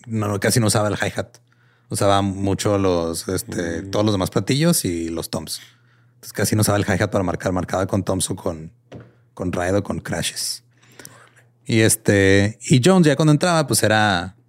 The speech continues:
Speaker 1: como que más ese preciso, porque Moon era muy energético, pero muy como calabraba y el otro güey era más
Speaker 2: Con más calle.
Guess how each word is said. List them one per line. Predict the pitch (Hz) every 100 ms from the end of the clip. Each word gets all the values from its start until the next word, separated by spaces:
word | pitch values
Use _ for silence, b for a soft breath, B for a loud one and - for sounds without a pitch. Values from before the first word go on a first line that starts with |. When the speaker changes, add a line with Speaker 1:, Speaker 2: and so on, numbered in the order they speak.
| _
Speaker 1:
como | - 98
que | -
más | 92 92
ese | 107 - 104
preciso, | - 107 117 - 101 104
porque | 101
Moon | 95 101
era | 110 120
muy | 113 113 123
energético, | 117 - 120 135 139
pero | - 95 87 90 b b b b b -
muy | 92 95
como | 110 107 92 85 85 _ -
calabraba | 98 85 101 160 175
y | 98
el |
otro | 90 101
güey | 90
era | 90
más | 90 87 - -
Speaker 2:
Con | 98
más | 98 -
calle. | 107 104